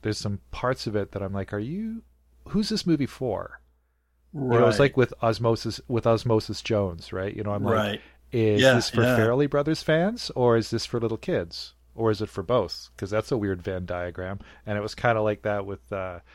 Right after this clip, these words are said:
Speaker 1: with this movie too, which might have been part of why it didn't do that great, was because I was like, "Are you trying to put a foot in both worlds, or, uh, or, or who exactly is this for?"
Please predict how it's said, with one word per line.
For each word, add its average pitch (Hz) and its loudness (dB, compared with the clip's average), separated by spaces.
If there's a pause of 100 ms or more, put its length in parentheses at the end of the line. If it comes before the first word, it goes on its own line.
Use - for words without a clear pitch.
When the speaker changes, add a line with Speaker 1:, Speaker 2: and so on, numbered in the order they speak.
(240)
Speaker 1:
with - -12
this - -4
movie 95 -6
too, 104 -2
which 107 -4
might 135 4
have 139 2
been 113 -2
part 110 -2
of 101 -6
why 101 -2
it 98 -6
didn't 98 -8
do 92 -10 (140)
that 98 -6
great, - -14 (160)
was - -20
because 90 -12
I 95 -6
was 90 -10
like, 92 -12
"Are 107 -8
you 113 -4
trying 139 -2
to 135 -4
put 135 -4
a 123 -2
foot - -6
in 110 -4
both 107 -4
worlds, 123 -8 (640)
or, 98 2
uh, 90 -2
or, 95 -4
or 98 -4
who 120 -2
exactly 101 -4
is 90 -12
this - -16
for?" - -16